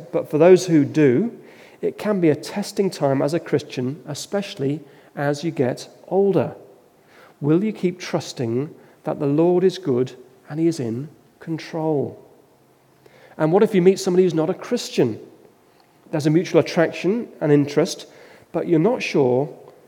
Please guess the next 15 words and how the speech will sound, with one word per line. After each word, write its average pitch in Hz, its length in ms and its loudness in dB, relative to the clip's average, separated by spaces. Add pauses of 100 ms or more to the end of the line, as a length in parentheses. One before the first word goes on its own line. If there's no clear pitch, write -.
(160)
that 151 180 -8
they 135 140 0
really 165 380 2
believe. 160 680 -2 (140)
What 156 420 -6
will 117 180 -4
you 131 140 -8
do? 139 420 -4 (2500)
Uh, 147 60 -2
the 156 80 -2
temptation 165 540 4
in 139 120 4
any 190 180 8
testing 143 420 -2
time 127 440 0